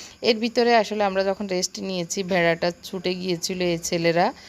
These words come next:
সবাই এখন দৌড়াইয়া ধরে তারপরে ভেড়াটা বে-, বাঁধলো। আর সেই ঘটনাটা শুনছি,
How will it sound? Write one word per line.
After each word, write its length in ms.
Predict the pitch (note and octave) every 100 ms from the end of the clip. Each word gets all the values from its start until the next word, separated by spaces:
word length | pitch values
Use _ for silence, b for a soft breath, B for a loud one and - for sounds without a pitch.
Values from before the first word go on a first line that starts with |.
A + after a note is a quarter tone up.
| B B
সবাই 420 | - F3+ F3 F#3
এখন 280 | F#3 F#3 G3
দৌড়াইয়া 640 | F3+ F3+ F3 E3+ F3 F3
ধরে 460 | F3 F3+ E3+ F3 G3+
তারপরে 480 | G#3 F3+ E3+ D#3 D#3+
ভেড়াটা 420 | D#3+ D#3 D3+ D#3+
বে-, 200 | E3 D#3+
বাঁধলো। 580 | D#3+ E3 D#3+ D#3 E3 F3+
আর 160 | F3
সেই 260 | D#3+ - E3
ঘটনাটা 580 | E3 D#3+ E3+ E3 E3 E3+
শুনছি, 540 | - F3 E3 - G#3